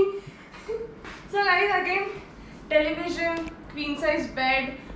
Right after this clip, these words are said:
fan भी है, एसी भी है, bathroom भी है, सब कुछ है, toiletry items भी है, सारी amenities का पूरा ध्यान रखा गया है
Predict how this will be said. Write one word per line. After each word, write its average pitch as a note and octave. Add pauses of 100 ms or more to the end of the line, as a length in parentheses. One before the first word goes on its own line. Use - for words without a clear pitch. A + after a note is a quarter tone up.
(140)
fan C#4+
भी D4+
है, C4+
एसी C#4
भी C#4
है, A#3+
bathroom A#3
भी A#3+
है, G#3+
सब -
कुछ B3
है, A3
toiletry G3+
items A3+
भी B3
है, A3+
सारी B3
amenities C#4+
का D4+
पूरा C4
ध्यान C#4
रखा B3
गया B3
है A#3+